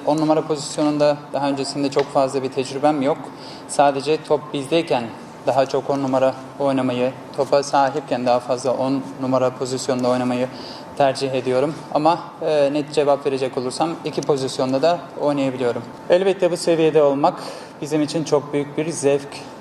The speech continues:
E, kendi evimizde oynayacağımız bir karşılaşma sonuç olarak.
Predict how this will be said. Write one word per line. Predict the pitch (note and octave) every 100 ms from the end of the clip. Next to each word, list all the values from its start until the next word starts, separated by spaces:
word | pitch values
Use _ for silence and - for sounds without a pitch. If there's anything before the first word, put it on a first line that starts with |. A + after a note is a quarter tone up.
| -
E, | D3+ C#3+ C3+ C3+
kendi | C#3+ C#3 D3
evimizde | C#3+ C#3 B2
oynayacağımız | C3 B2+ C3 B2 B2 B2
bir | C3
karşılaşma | C3 B2+ - C3+ B2+ C3
sonuç | B2+ C3 B2 C3+
olarak. | B2 C3+